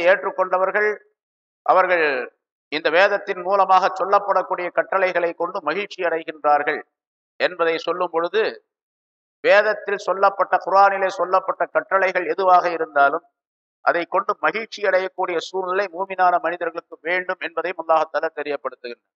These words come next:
குர்ஆனிலே ஒரு சட்டம் சொல்லப்பட்டு இருக்கின்றது, அந்த சட்டத்தை நாம் கேட்கின்றோம். நமக்கு தெரிய வருகின்றது என்று சொன்னால், அந்த சட்டத்தை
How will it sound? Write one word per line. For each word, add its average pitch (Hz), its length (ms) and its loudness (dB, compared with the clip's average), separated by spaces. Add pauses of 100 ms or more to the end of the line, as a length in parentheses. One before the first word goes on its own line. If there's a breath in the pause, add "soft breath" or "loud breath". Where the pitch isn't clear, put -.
(880)
குர்ஆனிலே 165 420 4
ஒரு 180 120 0
சட்டம் 185 360 0
சொல்லப்பட்டு 185 400 0
இருக்கின்றது, 160 460 -8 (760)
அந்த 165 140 -2
சட்டத்தை 190 460 2
நாம் 180 260 0
கேட்கின்றோம். 180 580 -2 (760)
நமக்கு 175 240 0
தெரிய 190 300 0
வருகின்றது 175 440 0
என்று 160 180 -8
சொன்னால், 185 340 0 (1040)
அந்த 151 260 0
சட்டத்தை 175 480 0